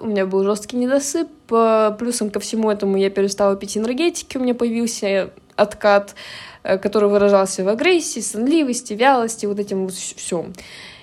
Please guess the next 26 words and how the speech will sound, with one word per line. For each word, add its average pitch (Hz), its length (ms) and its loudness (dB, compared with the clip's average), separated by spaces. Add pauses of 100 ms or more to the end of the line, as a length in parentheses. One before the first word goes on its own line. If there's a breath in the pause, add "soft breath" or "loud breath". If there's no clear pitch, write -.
(240 loud breath)
И - 80 -8
я 247 120 4
такая: 277 220 0
«Ну, 302 60 2
щас 294 180 4
будут 254 220 -4
выходные, 339 380 0
я 269 60 4
на 247 100 4
выходных 247 520 0 (200)
отосплюсь 226 580 0
за 196 80 -4
всю 220 180 -2
эту 202 140 -4
неделю». 233 400 2
Спойлер, 202 420 2
так 196 240 0
не 208 120 4
работает. 196 680 2 (880 loud breath)
Э, 214 400 6
суббота, 233 560 2
я 233 160 4
прихожу 240 320 0
домой 214 240 -2
после 202 320 -6
смены, 202 580 -2